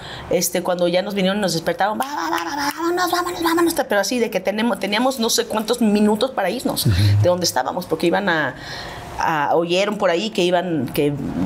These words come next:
Speaker 1: iban a llegar a, pues, la, la militar, o vete tú a saber quién.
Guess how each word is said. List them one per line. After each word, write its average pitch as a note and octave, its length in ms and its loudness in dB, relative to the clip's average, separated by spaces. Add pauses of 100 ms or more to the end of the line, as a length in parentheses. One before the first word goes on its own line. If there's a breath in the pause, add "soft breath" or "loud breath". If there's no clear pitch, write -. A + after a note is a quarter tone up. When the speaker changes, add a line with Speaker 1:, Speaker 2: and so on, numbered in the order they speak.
Speaker 1:
iban F3+ 240 2
a E3+ 60 2
llegar D#3+ 340 2
a, B2+ 340 0 (380)
pues, D#3 120 0
la, D3+ 140 4
la C#3+ 140 2
militar, D3 480 2
o F3 40 2
vete F#3 140 0
tú - 100 -4
a - 40 2
saber G3+ 200 0
quién. G#3 180 -2